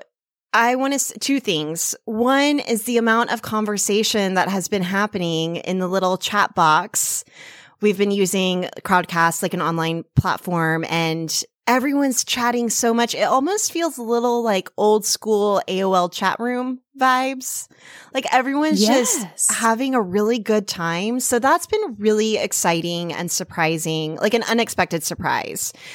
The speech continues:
Speaker 1: So one is just the people. And I thought that that was what I was going to miss the most. I mean, it's obviously what I miss the most about New Orleans and the New Orleans itself. Um, but I've really been feeling engaged with everyone, and that's been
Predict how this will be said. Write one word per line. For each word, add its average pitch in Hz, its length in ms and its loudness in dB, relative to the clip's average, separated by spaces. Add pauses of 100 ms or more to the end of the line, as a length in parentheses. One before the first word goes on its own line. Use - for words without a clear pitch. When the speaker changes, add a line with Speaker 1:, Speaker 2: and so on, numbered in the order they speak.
(180)
Speaker 1:
So 277 180 4
one 311 240 2
is 359 220 -2
just 254 220 -2
the 208 100 -2
people. 156 480 0
And 202 180 2
I 247 80 2
thought 285 200 0
that 294 100 -4
that 196 160 2
was 214 160 -2
what 208 180 2
I 190 60 0
was 185 120 -2
going 180 160 -4
to 175 60 -4
miss 175 480 -2
the 175 140 -2
most. 160 400 0
I 185 80 0
mean, 190 140 -2
it's - 260 -4
obviously 165 560 2
what 156 100 0
I 151 100 2
miss 151 240 -4
the 156 100 -4
most 147 280 -2
about 151 200 0
New 151 160 -4
Orleans 147 520 -4
and 196 140 2
the 208 60 2
New 196 220 2
Orleans 165 460 2
itself. 151 720 0 (500)
Um, 220 280 4
but 240 240 4
I've 262 280 0
really 285 260 0
been 302 180 0
feeling 277 300 0
engaged 254 520 -2
with 240 140 0
everyone, 202 320 0
and 202 100 0
that's 202 200 -2
been 202 380 -4